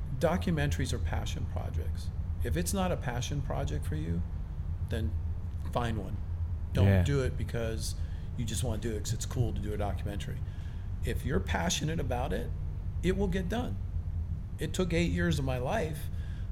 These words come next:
Speaker 1: but over those eight years of my life, my daughter got to know Jesse, got to see her dad put something together, saw the, the fin-, the finished product. I don't know what impact that's gonna have on her life. I mean, she's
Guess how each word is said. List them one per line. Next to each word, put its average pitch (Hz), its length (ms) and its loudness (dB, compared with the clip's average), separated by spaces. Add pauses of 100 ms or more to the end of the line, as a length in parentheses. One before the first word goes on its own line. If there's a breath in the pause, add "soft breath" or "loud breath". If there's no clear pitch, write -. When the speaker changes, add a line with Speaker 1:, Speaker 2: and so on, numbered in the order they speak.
Speaker 1:
but 143 100 2
over 165 200 6
those 156 220 4
eight 160 140 2
years 147 200 0
of 131 60 0
my 127 120 0
life, 165 380 0
my 123 140 -2
daughter 139 520 0 (540)
got 123 200 0
to - 80 0
know 117 140 0
Jesse, 147 580 -2 (140)
got 117 180 -2
to - 80 -2
see - 220 0
her 117 140 -2
dad 123 480 0
put 131 160 -2
something 123 360 -2
together, 175 520 0 (380 loud breath)
saw 131 360 2
the, 117 160 0 (140)
the 113 80 -4
fin-, 131 440 0
the - 80 -2
finished 139 380 0
product. 143 500 0 (600 loud breath)
I 131 100 2
don't 156 160 2
know 147 100 2
what 127 160 2
impact 135 420 0
that's 127 160 2
gonna 123 180 0
have 123 260 2
on 120 120 0
her 113 180 0
life. - 500 0 (360)
I - 40 -2
mean, - 100 0
she's - 240 -2